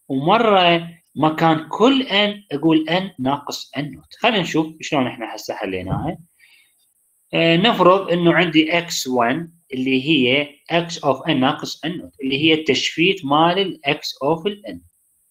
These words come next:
ال واي ون اللي هو الاوتبوت مال اكس ون اللي هو يساوي لنا خمسة إكس وان زائد اثنين إكس وان تربيع. احنا نعرف ال اكس ون هي x of n ناقص n نوت. اذا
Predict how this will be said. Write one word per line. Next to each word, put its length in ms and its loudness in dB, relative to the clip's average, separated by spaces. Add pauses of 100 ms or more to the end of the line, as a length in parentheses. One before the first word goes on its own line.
(880)
ال 100 8
واي 300 8
ون 300 4
اللي 180 0
هو 140 2
الاوتبوت 600 2
مال 240 0
اكس 320 -6
ون 300 -8
اللي 200 -8
هو 180 -2
يساوي 320 -2
لنا 120 -12
خمسة 400 -2
إكس 220 -10
وان 220 -4
زائد 240 4
اثنين 400 -2
إكس 220 -6
وان 280 -6
تربيع. 480 -4 (600)
احنا 180 2
نعرف 420 4
ال 100 6
اكس 380 -2
ون 280 0
هي 540 2
x 40 -14
of 380 -6
n 140 -4
ناقص 500 -4
n 40 -2
نوت. 380 -8 (760)
اذا 300 4